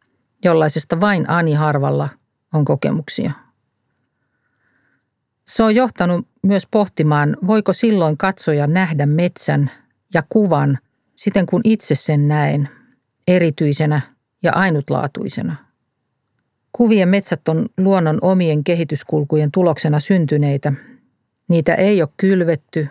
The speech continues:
tai istutettu, muokattu, aurattu tai ojitettu, harvennettu ja hakattu siemenpuuasentoihin. Puroja ei ole perattu, jokia ei ole ruopattu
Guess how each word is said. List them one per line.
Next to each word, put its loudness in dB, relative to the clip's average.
tai 2
istutettu, -2
muokattu, 0
aurattu 0
tai 0
ojitettu, -2
harvennettu 0
ja 2
hakattu -2
siemenpuuasentoihin. -2
Puroja 4
ei 2
ole -2
perattu, -2
jokia 2
ei 0
ole -2
ruopattu -2